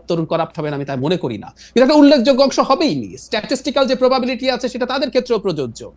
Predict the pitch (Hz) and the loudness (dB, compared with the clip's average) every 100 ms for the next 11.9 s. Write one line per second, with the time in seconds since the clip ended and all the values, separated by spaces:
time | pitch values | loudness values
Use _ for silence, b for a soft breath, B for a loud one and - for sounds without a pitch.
0 | _ - 339 - 262 185 156 120 107 B | _ -2 0 0 0 -2 -2 -6 -8 B
1 | B 214 254 349 359 330 320 277 269 240 | B 2 4 6 6 6 6 6 6 6
2 | 240 247 220 233 208 240 269 240 247 254 | 4 4 4 6 6 6 4 4 2 4
3 | 254 196 160 156 - b 160 160 156 - | 4 2 0 -4 -6 b -8 -2 0 2
4 | 349 440 277 151 110 180 277 269 - 233 | 2 2 2 0 0 -4 -2 -6 -6 -6
5 | 254 247 240 190 175 214 - 285 151 - | -2 -2 -2 -4 -6 -6 -2 -2 -2 -10
6 | b 175 220 220 254 247 214 220 220 214 | b -4 -2 0 0 0 -2 -2 -2 -2
7 | 240 247 233 285 277 226 - 160 135 151 | -4 -4 -4 -4 -4 -4 -6 -6 -6 -6
8 | 220 214 269 254 262 247 233 233 240 240 | -6 -4 -4 -2 -2 -2 -4 -4 -6 -8
9 | - b 196 202 214 185 247 247 254 - | -10 b -4 0 2 4 4 2 2 0
10 | 226 247 208 240 240 233 220 254 233 226 | 2 2 -2 -4 -2 -2 0 -2 -2 0
11 | 226 214 220 190 220 262 214 196 | 0 -2 -2 -2 0 0 -2 -4